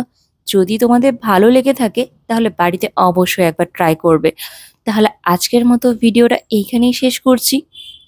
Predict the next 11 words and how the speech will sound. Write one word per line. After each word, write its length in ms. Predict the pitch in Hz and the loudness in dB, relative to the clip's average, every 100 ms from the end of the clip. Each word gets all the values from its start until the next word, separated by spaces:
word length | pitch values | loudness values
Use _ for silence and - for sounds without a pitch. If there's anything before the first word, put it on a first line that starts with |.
| - | 0
যদি 220 | 185 214 | 0 2
তোমাদের 320 | 226 240 233 233 | 2 2 2 2
আমাদের 320 | - 196 196 208 208 | 0 0 0 -2 -2
ভিডিও 240 | 202 220 214 | 2 2 2
ভালো 260 | 220 220 | 2 2
লেগে 260 | 254 240 220 | 4 4 2
থাকে, 280 | 226 185 233 - - - _ 240 | 0 -4 -6 -12 -20 -20 _ 0
তাহলে 220 | 247 247 | 2 2
একটা 160 | 240 226 170 | 2 -2 0
লাইক, 200 | 170 175 - | 0 -2 -4
কমেন্ট 280 | - 208 | -4 -4